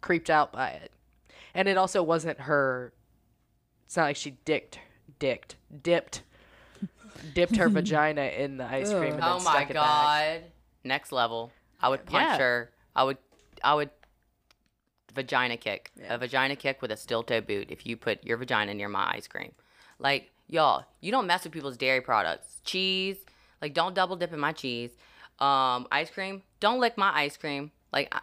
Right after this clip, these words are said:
Speaker 4: if it's not carbonated beverage, please don't drink after me. The only reason why I feel like it's okay 'cause the bubbles. But other than that,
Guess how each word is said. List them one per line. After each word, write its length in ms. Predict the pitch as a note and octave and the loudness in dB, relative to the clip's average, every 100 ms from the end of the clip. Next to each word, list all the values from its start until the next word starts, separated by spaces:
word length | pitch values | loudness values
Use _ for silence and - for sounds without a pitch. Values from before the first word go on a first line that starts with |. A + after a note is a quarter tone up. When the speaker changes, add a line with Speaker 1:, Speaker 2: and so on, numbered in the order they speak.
| - | -4
Speaker 4:
if 140 | D#3+ | -2
it's 140 | A3 C4 | -2 0
not 180 | A#3 | 0
carbonated 480 | - F#3 F#3+ F#3+ F3+ | 2 2 2 -4 -2
beverage, 380 | D#3+ E3+ F3 - | 0 0 -2 -6
please 160 | - G#3 | -6 -2
don't 140 | C#3+ | -2
drink 200 | A#2+ A2+ | -2 -2
after 240 | G2 A2+ A#2 | -4 -4 -6
me. 240 | A2+ A#2+ - _ - | -8 -12 -18 _ -2
The 80 | |
only 120 | D#3 F#3 | 0 0
reason 200 | F#3+ F3 | 0 2
why 60 | |
I 40 | E3 | 4
feel 120 | E3 | 4
like 120 | D#3+ | 2
it's 100 | D3 | 0
okay 240 | C#3+ C#3 C3+ | -2 -2 -2
'cause 140 | C3+ | -8
the 60 | B2 | -2
bubbles. 440 | A2+ G2 F2 D2+ _ - - - - | 0 0 -2 -10 _ -20 -20 -14 0
But 320 | C3 B2 - | 2 4 2
other 180 | - F3 F#3+ | 2 2 2
than 80 | F3 | 2
that, 380 | F3+ F#3+ - | 2 0 -4